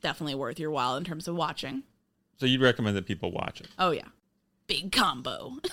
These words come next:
Speaker 1: <laughs>
Speaker 2: I think, uh, I'd recommend that people watch a few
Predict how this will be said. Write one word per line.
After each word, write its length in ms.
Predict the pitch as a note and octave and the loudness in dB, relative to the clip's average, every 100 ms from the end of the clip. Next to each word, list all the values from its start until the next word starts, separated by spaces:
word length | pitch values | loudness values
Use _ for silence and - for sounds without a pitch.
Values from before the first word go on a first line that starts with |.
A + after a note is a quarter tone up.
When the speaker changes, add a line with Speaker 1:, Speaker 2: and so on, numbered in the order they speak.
| - - C5+ D#5 - | -8 -2 -2 -2 -16
Speaker 1:
<laughs> 680 | - _ _ _ _ _ | -20 _ _ _ _ _
Speaker 2:
I 80 | C#3+ | 0
think, 340 | C3+ D#3 - - | 2 2 0 -4
uh, 200 | C#3+ C3+ - | 2 2 4
I'd 200 | D3 C#3+ | 4 4
recommend 440 | C3+ C#3 B2 A#2+ | 2 2 0 0
that 140 | A2 | -2
people 560 | - A#2+ B2+ A#2 A2 G#2 - - | -2 -2 0 2 2 0 -8 -2
watch 380 | G#2+ G#2 G2 | 4 4 4
a 100 | - | -6
few 400 | G#2+ - A2 G#2+ | -8 -2 2 2